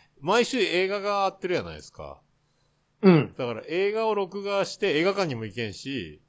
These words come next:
Speaker 2: うんうんうん。
Speaker 1: テレビでやってる映画を見ようとし-、してるんですよ、今。
Speaker 2: は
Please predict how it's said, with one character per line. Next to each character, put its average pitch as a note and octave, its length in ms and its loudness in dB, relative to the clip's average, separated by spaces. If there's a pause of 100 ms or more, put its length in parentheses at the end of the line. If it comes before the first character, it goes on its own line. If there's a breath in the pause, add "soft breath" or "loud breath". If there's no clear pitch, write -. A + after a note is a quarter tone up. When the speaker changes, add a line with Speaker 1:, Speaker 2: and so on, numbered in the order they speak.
(320)
Speaker 2:
う D3+ 60 4
ん D#3 40 8
う D3 40 8
ん C3+ 180 4
う - 20 2
ん。 A#2 40 -2
Speaker 1:
テ A3 100 4
レ A#3 100 0
ビ E3 80 -6
で B2 80 -2
や B2 60 2
っ - 40 -8
て - 140 -6
る G#2+ 160 -4
映 C3 140 0
画 C#3 120 -4
を A2+ 60 -4
見 G#2+ 140 -10
よ A#2+ 160 -4
う G2+ 40 -8
と - 120 -18
し-、 - 280 -18
し - 340 -18
て F2 100 -12
る D#2+ 60 -18
ん - 40 -18
で E2 60 -20
す - 100 -18
よ、 - 100 -20
今。 - 100 -20
Speaker 2:
は - 60 -20